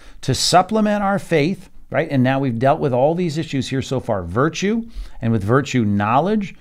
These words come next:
and knowledge, self-control, and self-control, steadfastness, or,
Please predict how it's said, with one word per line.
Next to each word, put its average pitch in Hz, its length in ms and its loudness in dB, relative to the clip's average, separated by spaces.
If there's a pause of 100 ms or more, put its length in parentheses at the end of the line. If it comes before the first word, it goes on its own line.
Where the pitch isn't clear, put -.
(140)
and 110 200 2
knowledge, 135 440 2
self-control, 139 1040 0 (220)
and 120 160 0
self-control, 139 680 2
steadfastness, 143 1200 -2
or, 123 360 4